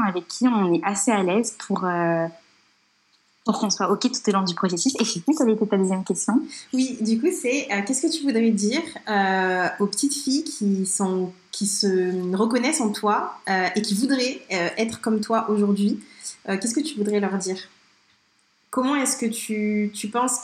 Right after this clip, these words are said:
Speaker 2: que, enfin, comment est-ce que, comment ré-, euh, ah, on va y arriver. Comment est-ce qu'elles peuvent, euh, mettre, euh, en place, euh, du coup, le rêve que toi, t'as réalisé, qui peut-être, euh, bah, pour une petite fille, on va dire comme Oriane et tout, qui se dit, «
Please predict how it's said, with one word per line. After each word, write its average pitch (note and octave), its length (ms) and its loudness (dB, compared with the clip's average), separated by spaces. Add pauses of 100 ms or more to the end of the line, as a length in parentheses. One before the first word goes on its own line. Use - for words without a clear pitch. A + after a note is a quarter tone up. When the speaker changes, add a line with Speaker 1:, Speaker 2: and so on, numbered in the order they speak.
Speaker 2:
que, G#3+ 80 -4
enfin, G3 300 -4
comment C4 180 0
est-ce C4+ 300 -2
que, G#3+ 180 2
comment B3+ 260 0
ré-, A3+ 180 0 (260)
euh, G3+ 160 0 (340)
ah, F4 60 2 (160)
on G#3 60 0
va F3+ 60 0
y F3 40 -2
arriver. G3 300 -2 (480)
Comment D#4 260 2
est-ce F4+ 180 2
qu'elles B3 240 -2
peuvent, D#4+ 520 2
euh, G#3+ 260 2
mettre, C#4+ 420 0
euh, G#3+ 480 4
en A3 120 2
place, C#4 400 0
euh, G#3+ 160 2
du G3+ 160 0
coup, A#3+ 180 -6
le A3+ 100 2
rêve A3+ 260 0
que G3+ 80 2
toi, A#3 200 -2
t'as G#3+ 80 0
réalisé, F#3+ 460 -2
qui - 100 -16
peut-être, G#3 440 -4
euh, F3+ 40 -8
bah, F3+ 140 -6
pour F#3+ 160 -4
une G3 100 2
petite G#3 260 -4
fille, A#3 220 0
on G3+ 80 2
va F#3+ 80 2
dire G3+ 180 0
comme G#3 200 2
Oriane A3 440 2
et G#3 120 2
tout, B3+ 160 -6
qui A3+ 60 -4
se - 100 -10
dit, « - 100 -2